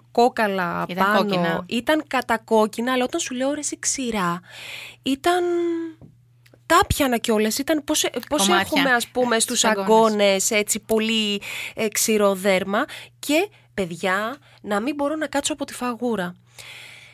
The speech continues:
Speaker 1: Εν πάση περιπτώσει, κατάλαβα ότι αυτό, ε, δεν ήτανε κάτι το οποίο μπορούσε να αντιμετωπιστεί μόνο με μία απλή κρέμα χεριών. Είχε προκληθεί όμως, στη δική μου περίπτωση, από τη φαρμακευτική αγωγή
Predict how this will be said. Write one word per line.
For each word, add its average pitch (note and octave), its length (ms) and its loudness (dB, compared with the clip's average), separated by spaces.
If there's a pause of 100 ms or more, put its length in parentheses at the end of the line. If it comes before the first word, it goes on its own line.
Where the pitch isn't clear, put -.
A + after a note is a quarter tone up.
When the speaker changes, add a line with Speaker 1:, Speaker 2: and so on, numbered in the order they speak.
(140)
Speaker 1:
Εν B3 140 -4
πάση D#4+ 240 2
περιπτώσει, D4+ 500 0
κατάλαβα G#3+ 640 2
ότι D4 200 0
αυτό, C4 260 -2 (1080)
ε, C#4 260 -2
δεν C#4 200 2
ήτανε G3+ 360 0
κάτι F#3 320 -2
το F#3+ 100 0
οποίο F3+ 500 0
μπορούσε F#3 400 0
να F3+ 280 0
αντιμετωπιστεί F#3 920 -2
μόνο F#3 480 2
με F#3 120 2
μία F#3 280 0
απλή F3+ 320 -2
κρέμα F3+ 340 -2
χεριών. F3 600 -4 (560)
Είχε D#4 260 -4
προκληθεί B3 600 -4
όμως, G#3 540 -4
στη - 200 -10
δική F#3+ 280 -6
μου B3+ 140 -2
περίπτωση, G3 520 -6
από C4+ 160 -4
τη A#3 80 -8
φαρμακευτική G3+ 800 -8
αγωγή G3+ 640 -6